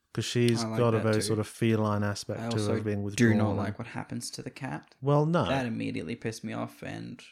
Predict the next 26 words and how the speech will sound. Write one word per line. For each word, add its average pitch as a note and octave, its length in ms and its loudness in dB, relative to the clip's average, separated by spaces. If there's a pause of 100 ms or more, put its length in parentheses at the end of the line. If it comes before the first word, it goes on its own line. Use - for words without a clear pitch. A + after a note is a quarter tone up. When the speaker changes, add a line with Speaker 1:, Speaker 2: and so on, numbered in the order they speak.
Speaker 2:
I - 200 -12
said B2+ 400 -2
the A2 80 -4
words - 320 -8
out - 180 -14
loud - 240 -14
that - 100 -12
I A#2 120 -8
hate C#3+ 180 -10
this - 160 -14
film G#3+ 340 -10
now. - 120 -18 (340)
Speaker 1:
Oh, A2+ 200 -2
okay. G#2 340 -10 (420)
When A2+ 160 0
there's G#2+ 140 -4
cat A#2+ 260 -2
violence. G2+ 640 -6
Speaker 2:
Yeah. A#2+ 300 -4 (720)
Speaker 1:
Well. A#2+ 400 -4
Speaker 2:
So - 160 -6
somebody E3 280 0
kills A2 280 -2
the G2+ 80 -12
cat. - 360 -8 (1800)
Speaker 1:
Yeah. A#2+ 440 4